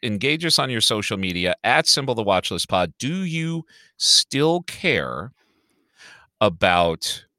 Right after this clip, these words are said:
the Oscars and other award shows? And that includes the Tonys and the Emmys and, and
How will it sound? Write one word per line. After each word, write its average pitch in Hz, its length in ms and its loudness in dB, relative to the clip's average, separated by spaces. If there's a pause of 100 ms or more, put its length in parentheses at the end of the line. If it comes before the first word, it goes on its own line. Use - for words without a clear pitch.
the 104 140 2
Oscars 101 680 4
and 113 140 2
other 143 280 6
award 95 380 0
shows? - 520 -4
And 120 160 2
that 110 120 6
includes 139 520 0
the 98 100 -6
Tonys 87 680 -2
and 104 140 -2
the 95 200 -4
Emmys 73 680 0 (140)
and, 85 560 -4
and 87 220 -4